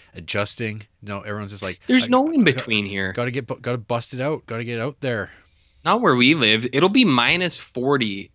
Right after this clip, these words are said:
Speaker 2: Celsius, and dudes will be wearing fucking flip-flops and shorts up here, but
Speaker 1: Mm.
Speaker 2: with, like, a hoodie, and they'll be like, "It's kinda cold."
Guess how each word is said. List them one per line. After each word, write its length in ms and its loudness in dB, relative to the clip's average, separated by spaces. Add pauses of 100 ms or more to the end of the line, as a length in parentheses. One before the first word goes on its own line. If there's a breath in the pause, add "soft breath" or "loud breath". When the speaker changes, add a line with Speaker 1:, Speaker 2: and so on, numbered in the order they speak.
(140)
Speaker 2:
Celsius, 720 -2
and 180 -2
dudes 180 6
will 100 6
be 120 4
wearing 240 4
fucking 320 -2
flip-flops 720 -4
and 100 -6
shorts 380 -6
up 180 -6
here, 220 -8 (300 soft breath)
but 80 4
Speaker 1:
Mm. 60 6
Speaker 2:
with, 140 6
like, 200 4
a 160 2
hoodie, 400 0
and 100 -2
they'll 80 2
be 80 0
like, 160 -2
"It's 80 -10
kinda 220 2
cold." 460 2